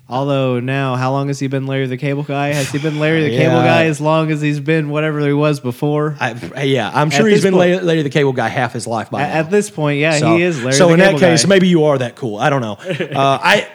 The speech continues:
Speaker 2: whatever. It, it, what, neither here
Speaker 1: Mater
Speaker 2: nor there.
Speaker 1: tater, get her done.
Speaker 2: <laughs> Yeah, mater tater, get her done. But, uh, but no, so whenever he walked out on stage and he's like, "I brought this gender neutral haircut with me, I know that,"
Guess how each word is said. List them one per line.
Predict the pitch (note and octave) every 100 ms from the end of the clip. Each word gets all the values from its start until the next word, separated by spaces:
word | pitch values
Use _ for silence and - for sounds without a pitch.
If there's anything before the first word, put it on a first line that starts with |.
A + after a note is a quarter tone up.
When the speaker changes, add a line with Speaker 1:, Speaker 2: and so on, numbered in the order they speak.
| A#3+ -
Speaker 2:
whatever. | C4+ A3 E3+ C3 B2+ B2
It, | F3
it, | A2 A#2 B2+ G3+ - B3
what, | F#3 E3+ - - -
neither | D#3+ D3
here | C3
Speaker 1:
Mater | D#3
Speaker 2:
nor | D#3
there. | D3 D#3+
Speaker 1:
tater, | D#3 D3+
get | D3
her | D3+
done. | D3+ D#3+ E3
Speaker 2:
<laughs> | D#3+ - - - -
Yeah, | B3
mater | D#3 C3+ G#3+
tater, | G#3+ E3+ F#3+ G3
get | F3 G3
her | A3+
done. | G#3 C#3 G2+ F#2+ - - - - - -
But, | C3+ B2+
uh, | C3+ A2+ G#2
but | C3+ E3
no, | F3+ E3+ D#3+
so | D#3+ F3+ D#3
whenever | C#3+ F3+ G3 G3+ F3+ D#3+ C#3
he | D3 F#3+
walked | D3+ F3 F#3+
out | E3 E3+
on | D3 C3
stage | - E3+ E3+ E3 D3+ C#3
and |
he's | D#3+ D3+
like, | C3+ C3 B2+ A#2 G#2+ _ _ _ _ _ -
"I |
brought | C3 F#3 F#3
this | G3
gender | C3+ E3+ F#3+
neutral | F3+ F#3+ - D#3
haircut | G#3 A#3 A3+ F3
with | D#3+ E3
me, | F3+
I | D#3+
know | E3 F3 E3
that," | F3 G3+ C#3+ B2+ _